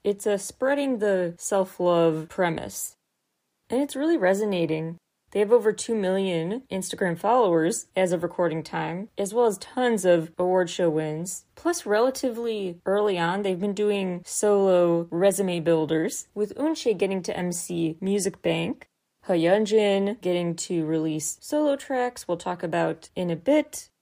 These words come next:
Chaewon joined the cast of Fill in the Blank, a documentary-style show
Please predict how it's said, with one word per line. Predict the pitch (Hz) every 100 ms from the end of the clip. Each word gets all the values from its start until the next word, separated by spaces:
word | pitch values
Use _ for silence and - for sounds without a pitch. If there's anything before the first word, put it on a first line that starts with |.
| _ -
Chaewon | 247 233 220 220 220 220 233
joined | - 196
the | 190
cast | 175 190 185 -
of | 170
Fill | 180 170
in |
the | 156
Blank, | 151 254 311 302 - -
a | 185
documentary-style | 196 190 180 208 220 214 - 208
show | 202 - 208 202 208